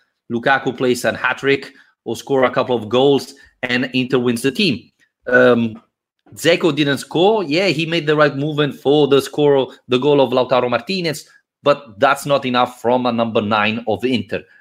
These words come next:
You expect more. So there are problems there. You have to give time to Inzaghi because, yes, the three five two is similar to Antonio Conte.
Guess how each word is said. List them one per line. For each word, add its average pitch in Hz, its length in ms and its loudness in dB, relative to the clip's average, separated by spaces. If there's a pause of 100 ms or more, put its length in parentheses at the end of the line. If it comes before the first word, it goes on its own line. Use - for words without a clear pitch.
You 123 180 4
expect 120 400 -4
more. 123 320 0 (560)
So 151 600 2 (260)
there 135 180 2
are 180 100 0
problems 135 480 0
there. 120 520 0 (420)
You 139 160 -4
have 208 180 -2
to 185 80 -4
give 151 280 -8
time 139 240 -2
to 127 100 -6
Inzaghi 123 480 0
because, 117 320 -2
yes, 147 240 -2
the 120 140 -4
three 185 180 -6
five 151 300 -2
two 143 160 0
is - 280 -4
similar 156 360 2
to 131 100 -2
Antonio 113 400 -2
Conte. 110 480 -2